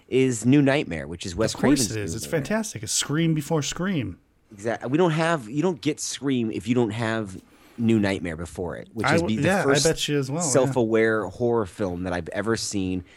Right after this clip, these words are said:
Speaker 1: I saw it in a theater. I, I kept raving about it. It got great reviews. Nobody went and saw it. I don't understand it. It was the lowest grossing Nightmare movie. It still plays. I watched it last, uh, last October. I looked at it.
Speaker 2: Yeah.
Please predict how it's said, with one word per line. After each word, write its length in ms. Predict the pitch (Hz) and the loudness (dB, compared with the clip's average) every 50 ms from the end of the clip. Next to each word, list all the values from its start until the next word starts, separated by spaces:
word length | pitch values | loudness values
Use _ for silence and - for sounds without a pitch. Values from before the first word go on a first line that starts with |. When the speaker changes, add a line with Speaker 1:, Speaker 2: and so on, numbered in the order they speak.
| - - _ | -20 -14 _
Speaker 1:
I 80 | - | -6
saw 260 | 98 - - 139 127 131 | -4 -2 0 0 0 2
it 60 | - | 0
in 60 | 135 | 0
a 60 | 131 | -2
theater. 520 | 123 - - 110 98 92 90 87 87 87 - | -4 -4 -4 -2 -2 0 0 0 -2 -4 -2
I, 200 | - 95 98 92 78 | -2 -2 -2 -2 -2
I 80 | 82 95 | -4 -4
kept 240 | - - 147 - - | -2 -2 -4 -4 -4
raving 480 | 90 87 90 101 113 139 139 135 123 104 | -6 -4 -2 2 2 2 2 2 2 0
about 280 | 90 78 87 82 90 95 | 0 -2 -2 -2 -2 -2
it. 80 | 82 95 | -2 -2
It 60 | 98 | -2
got 260 | 90 98 82 64 78 | -2 -4 -6 -6 -8
great 400 | - 98 92 87 107 131 - - | -8 -8 -2 2 2 2 2 2
reviews. 540 | 131 131 117 95 90 92 95 101 95 92 - - | 0 0 0 0 -2 -2 -2 -2 -2 -4 -6 -8
Nobody 580 | 90 87 85 90 104 120 139 120 135 131 127 120 | -4 -2 0 2 4 4 4 4 4 4 4 2
went 180 | 104 104 98 - | 2 0 -2 -2
and 100 | 98 - | -4 -4
saw 300 | - - 113 101 98 85 | -4 -4 -2 -2 -2 -4
it. 60 | - | -4
I 80 | - 85 | -4 -4
don't 140 | 95 101 - | -4 -2 -2
understand 600 | 107 104 92 82 - - - - 104 107 117 123 | -2 -2 -2 -2 -2 -4 -4 -2 -2 0 0 0
it. 80 | 135 - - - - - - - - | -2 -4 -6 -14 -20 -20 -20 -8 -2
It 60 | 104 | 0
was 140 | 110 110 85 | 0 2 2
the 80 | 98 95 | 2 2
lowest 380 | 92 101 104 123 139 - - | 2 4 4 4 2 0 0
grossing 320 | - 120 117 113 - 120 110 | 0 0 0 0 0 -2 -2
Nightmare 400 | 104 98 101 92 87 104 98 90 | -2 -2 -2 -2 -2 -4 -4 -4
movie. 420 | 85 85 85 80 73 85 87 87 - - - - - | -4 -4 -6 -4 -4 -6 -6 -6 -8 -16 -20 -20 -10
It 140 | - 95 90 | -10 -8 -4
still 460 | - - - - - - 143 151 156 | -4 -4 -4 -4 0 2 4 4 4
plays. 380 | 151 - - 110 95 92 92 90 | 2 0 0 2 2 2 2 0
I 60 | 92 | 0
watched 340 | 95 90 107 123 - - - | 0 0 0 0 0 0 0
it 100 | 139 90 | 0 2
last, 360 | 101 104 101 107 101 - - | 2 0 0 -2 -4 -4 -2
uh, 240 | 104 95 87 82 76 | -2 0 0 0 -2
last 280 | 69 101 107 117 - - | -2 -2 -2 -2 -2 -4
October. 440 | 92 90 - - - 117 117 101 101 | -6 -6 -6 -2 0 0 2 2 0
I 60 | 85 | -2
looked 220 | 85 87 80 - - | -2 -6 -8 -6 -8
at 180 | 82 73 73 | -8 -6 -4
it. 60 | - 131 | -4 -4
Speaker 2:
Yeah. 120 | 131 120 | -4 -4